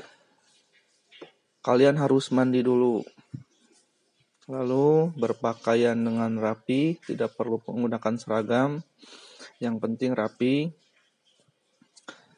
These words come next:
Lalu siapkan tempatnya, kursinya, mejanya. Kalau tidak ada, boleh di bawah, tapi di tempat yang bersih dan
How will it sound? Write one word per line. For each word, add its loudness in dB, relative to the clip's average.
Lalu 2
siapkan 0
tempatnya, 0
kursinya, 0
mejanya. 0
Kalau 0
tidak 2
ada, 4
boleh 4
di -2
bawah, 2
tapi -2
di -4
tempat -4
yang -2
bersih -4
dan -2